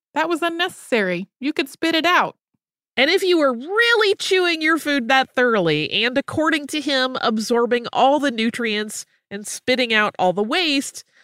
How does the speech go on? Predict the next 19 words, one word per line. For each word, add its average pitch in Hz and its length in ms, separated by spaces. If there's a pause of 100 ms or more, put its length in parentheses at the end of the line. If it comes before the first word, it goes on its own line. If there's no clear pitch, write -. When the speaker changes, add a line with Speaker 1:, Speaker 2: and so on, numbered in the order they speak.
(260)
Speaker 2:
then 226 180
you 233 100
would, 262 100
of 277 140
course, 415 380
see 262 200
a 311 80
big 190 260
difference 269 400
on 370 160
the 440 120 (160)
other 381 200
end 285 320
of 311 100
the 294 80
digestive 240 600
tract 175 340
as 185 160
well. 147 480